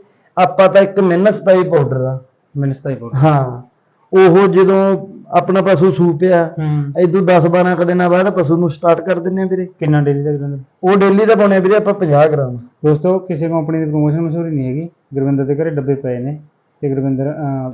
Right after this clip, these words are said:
Speaker 2: ਉਹ ਪਾਉਂਦਾ ਗਾ, ਤਾਂ ਹੀ ਗੁਰਵਿੰਦਰ ਉਹ ਦੱਸ ਰਿਹਾ ਗਾ। ਬਾਕੀ ਗੁਰਵਿੰਦਰ ਦੇ Instagram ਪੇਜ ਤੇ ਜਾ ਕੇ ਤੁਸੀਂ ਦੇਖ ਲਓ,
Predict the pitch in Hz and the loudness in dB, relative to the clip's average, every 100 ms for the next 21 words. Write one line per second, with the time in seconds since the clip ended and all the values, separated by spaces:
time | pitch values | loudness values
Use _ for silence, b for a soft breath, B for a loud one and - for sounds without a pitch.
0 | - 143 139 143 131 131 143 143 139 151 | -12 -12 -8 -4 -2 -2 -4 -6 -6 -4
1 | 143 139 131 135 107 - 123 123 120 b | -4 -4 -4 -6 -8 -10 -10 -10 -12 b
2 | _ 147 156 151 151 147 151 147 151 139 | _ -10 -6 -2 0 -2 -4 -4 -6 -6
3 | 143 139 143 151 151 139 135 131 127 127 | -6 -4 -4 -4 -6 -6 -6 -8 -6 -6
4 | 131 | -6